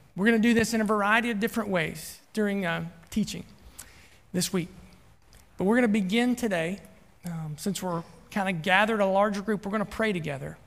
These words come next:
And what we're gonna do is I'm gonna give you three to five minutes to pray together. Dad's gonna pray out loud if you're here as a family. Mom's gonna pray out loud. Kids, you're gonna pray out loud.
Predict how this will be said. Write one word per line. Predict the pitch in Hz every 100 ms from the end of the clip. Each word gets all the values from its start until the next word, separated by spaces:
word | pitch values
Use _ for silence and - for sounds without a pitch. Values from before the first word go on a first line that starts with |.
| - _ _ _ _ _ _ _ - -
And | 156
what |
we're | 202
gonna | 233 233
do | 254 196 202 - - -
is | -
I'm | 185
gonna | 208
give | 214 214
you | 220 190 - -
three | 196 220
to | 240
five | - 226 226 202
minutes | 214 214 208
to | 202
pray | - 202
together. | 175 160 160 175 - - _ _ - - - - - - _ - - - - - 139
Dad's | 165 185 214 190
gonna | 226 226
pray | 226 247 240 254 262 254
out | - 247 220
loud | 240 262 254 247
if | 233
you're | 214
here | 247
as | 254 226
a |
family. | 226 269 240 196 190 - - - - _ _ _ _ - _ _
Mom's | 151 160 208 226
gonna | 208 233
pray | 226 247 247
out | 247 226
loud. | 226 254 262 254 233 208 - - - - _ _
Kids, | - 226 247 277 220 208 - - - -
you're | 185 226
gonna | 220
pray | 190 202 175
out | 160 160
loud. | 151 165 160